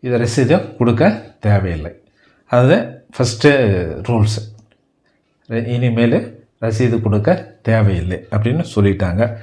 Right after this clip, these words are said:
அது மிகவும் சந்தோஷமான விஷயம். ஏன்னா இதுதான் ரொம்ப முக்கியமான, இருக்கிறதுலே இதுதான் ரொம்ப முக்கியமான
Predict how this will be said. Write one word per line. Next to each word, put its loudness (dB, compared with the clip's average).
அது -2
மிகவும் 2
சந்தோஷமான 4
விஷயம். -2
ஏன்னா 4
இதுதான் 6
ரொம்ப 6
முக்கியமான, 2
இருக்கிறதுலே 4
இதுதான் 2
ரொம்ப 2
முக்கியமான 2